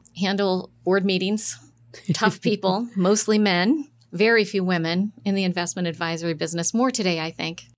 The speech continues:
Speaker 2: How did you make sure your voice was heard back then in a room full of guys?
Speaker 1: I'm not sure it always was heard. I kind of listened and learned and waited my turn, and now I have my turn.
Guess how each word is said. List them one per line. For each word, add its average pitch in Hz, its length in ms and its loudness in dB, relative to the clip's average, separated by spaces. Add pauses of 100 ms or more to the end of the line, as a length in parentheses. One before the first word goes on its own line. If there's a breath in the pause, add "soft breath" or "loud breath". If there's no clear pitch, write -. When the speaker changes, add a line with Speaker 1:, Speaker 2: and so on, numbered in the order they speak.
(500)
Speaker 2:
How 294 160 0
did 277 160 2
you 285 100 6
make 240 220 4
sure 220 160 2
your 180 160 6
voice 175 340 2
was 156 180 2
heard 202 300 2
back 147 260 -2
then 151 420 -2 (180)
in 185 140 4
a 180 60 4
room 220 280 4
full 185 220 2
of 165 80 2
guys? 151 480 0 (640)
Speaker 1:
I'm 285 180 2
not 320 220 0
sure 320 240 0
it 320 100 0
always 302 380 0
was 294 320 0
heard. - 320 -4 (360)
I 220 220 -2
kind 226 380 -2
of 226 280 2
listened 208 560 2
and 202 220 2
learned 220 440 2
and 214 280 0
waited 185 400 2
my 190 280 0
turn, 180 500 -2
and 185 260 0
now 185 300 0
I - 100 -2
have 175 240 -4
my 175 220 -6
turn. 170 400 -10